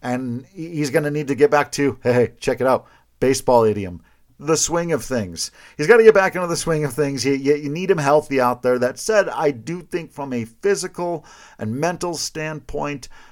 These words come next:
he's gonna be ready, if not close to ready. I think the Rockies have been aggressive with him leading up to the injury.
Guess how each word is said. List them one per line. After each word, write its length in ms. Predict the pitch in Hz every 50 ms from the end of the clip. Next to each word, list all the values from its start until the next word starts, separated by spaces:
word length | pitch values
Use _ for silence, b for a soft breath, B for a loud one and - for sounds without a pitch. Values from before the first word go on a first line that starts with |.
| B B B - _ _ _ _ - - - - -
he's 300 | _ - 117 143 160 123
gonna 160 | 110 175 160 147
be 180 | 160 156 147
ready, 380 | 135 120 127 147 156 156 160 156
if 120 | 156 -
not 200 | 143 123 127 -
close 320 | - - - 147 160 160 -
to 100 | - 160
ready. 380 | 147 139 156 156 151 156 156 147
I 60 | 127
think 180 | 113 139 131
the 80 | - 127
Rockies 540 | 113 131 135 139 135 - 147 139 131 123 110
have 140 | 120 107 95
been 160 | 127 120 113
aggressive 680 | 110 87 95 95 104 110 139 135 - 143 143 139 123
with 200 | 127 135 127 127
him 280 | - 139 135 127 127 117
leading 320 | 120 120 117 101 95 98 _ -
up 160 | 156 170 -
to 120 | - 156
the 160 | 151 165 165
injury. 540 | 165 160 160 156 147 156 160 165 160 160 147